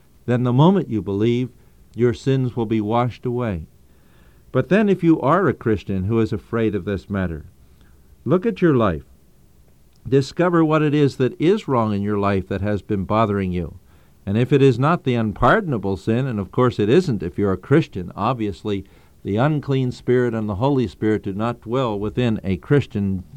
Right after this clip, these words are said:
conjointly, then you need to come to God for cleansing for that sin, and you need to follow the Word of God in the power of the very Spirit of God who does create holiness within us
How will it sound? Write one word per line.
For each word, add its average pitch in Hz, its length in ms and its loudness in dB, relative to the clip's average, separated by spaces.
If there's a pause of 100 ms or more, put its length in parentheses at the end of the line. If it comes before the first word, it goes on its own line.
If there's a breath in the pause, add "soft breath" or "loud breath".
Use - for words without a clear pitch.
(180)
conjointly, 98 720 0 (640 soft breath)
then 180 400 2 (160)
you 139 200 0
need 170 280 2
to 151 60 -2
come 160 520 2 (400 soft breath)
to 113 100 -2
God 143 380 2
for 139 140 -4
cleansing 110 720 -2
for 98 140 -4
that 98 260 -2
sin, 127 460 -2 (440 soft breath)
and 104 140 -2
you 123 100 2
need 147 220 2
to 151 80 0
follow 175 380 0
the 160 100 2
Word 175 300 2
of 139 120 -4
God 135 280 2
in 131 100 2
the 123 80 -2
power 208 480 2
of 139 100 0
the 123 120 2
very 202 340 4
Spirit 196 580 4
of 123 220 -2
God 185 300 4
who 196 180 4
does 214 460 2
create 107 460 0
holiness 117 640 2
within 107 360 -2
us - 420 -8